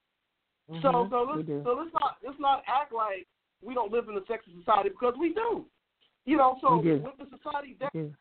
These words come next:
Speaker 1: we live in, we have to conduct ourselves accordingly and then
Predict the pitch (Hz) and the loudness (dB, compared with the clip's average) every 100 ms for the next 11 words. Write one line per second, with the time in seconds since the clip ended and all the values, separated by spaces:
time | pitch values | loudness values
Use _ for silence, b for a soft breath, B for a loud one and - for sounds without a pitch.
0 | - 403 480 392 403 262 262 _ _ _ | -12 -2 -2 0 -6 -6 -12 _ _ _
1 | - 294 269 247 - 262 247 240 226 190 | -10 -2 2 0 -2 -10 -10 -6 -4 0
2 | 254 220 214 214 220 196 170 170 269 370 | 0 4 2 2 2 2 2 -10 -4 -4
3 | 254 185 156 - _ 202 233 | -4 -6 -8 -12 _ 0 2